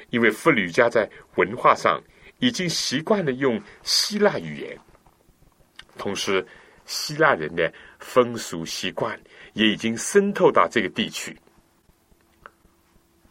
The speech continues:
我们刚刚讲过，哥罗西在保罗日子呢，是个比较小的城市，但并不等于他在这个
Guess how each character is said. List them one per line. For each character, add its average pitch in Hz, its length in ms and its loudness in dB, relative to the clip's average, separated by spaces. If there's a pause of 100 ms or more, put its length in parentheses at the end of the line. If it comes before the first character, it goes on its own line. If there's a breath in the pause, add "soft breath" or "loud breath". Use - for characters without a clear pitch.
(100)
我 101 80 2
们 95 80 -4
刚 113 160 4
刚 120 80 0
讲 71 200 -2
过， 85 240 0 (520 loud breath)
哥 143 100 4
罗 147 120 6
西 156 180 -4
在 160 140 4
保 85 200 4
罗 85 160 4
日 143 160 -2
子 - 220 -8
呢， 73 140 -12 (420 soft breath)
是 - 160 -4
个 131 60 0
比 - 180 -6
较 104 80 0
小 82 300 0
的 95 120 -2
城 78 240 -8
市， - 240 -8 (600 loud breath)
但 226 200 4
并 226 200 0
不 220 100 6
等 131 160 2
于 151 240 0 (480 loud breath)
他 - 140 4
在 185 180 2
这 - 160 -2
个 123 180 6